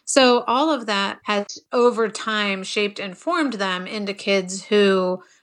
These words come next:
really are equipped to have a conversation about racism and injustice and to think about what it means to be growing up as white kids and in a predominantly white space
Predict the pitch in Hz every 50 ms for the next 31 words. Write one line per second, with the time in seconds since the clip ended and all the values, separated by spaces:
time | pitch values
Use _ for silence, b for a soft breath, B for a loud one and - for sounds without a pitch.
0 | b b - 220 196 214 208 208 202 185 202 196 190 185 185 185 185 185 - -
1 | - _ _ _ _ _ _ _ _ - - 208 196 196 196 - - 208 - -
2 | - - - 214 208 208 - - - - - - - - - - 226 202 190 196
3 | 196 190 196 190 - 190 180 175 185 175 - 196 196 202 - 190 190 180 180 180
4 | 180 185 196 202 b b b b b b b b _ - 226 196 202 196 196 175
5 | 202 202 196 - 208 202 185 196 190 190 185 185 180 185 185 180 175 - 185 185
6 | 185 - - 202 190 185 180 175 175 - - - - - - 208 196 196 196 -
7 | - 220 202 202 208 196 185 185 180 180 180 180 180 180 185 - - - - -
8 | _ - - - _ - - 208 208 98 - 190 - - _ - 214 190 196 196
9 | 196 196 196 190 185 185 180 170 - - - - - - _ - 208 180 190 190
10 | 185 196 196 190 190 185 185 180 175 175 180 180 185 180 175 175 170 185 190 196
11 | 190 - - _ - - 202 190 190 185 185 180 180 175 170 - - - _ 214
12 | - - - _ 208 214 202 196 185 190 190 190 190 - 208 185 185 180 180 185
13 | 185 - 214 190 185 180 185 180 - - - - 190 180 180 180 185 - - -
14 | -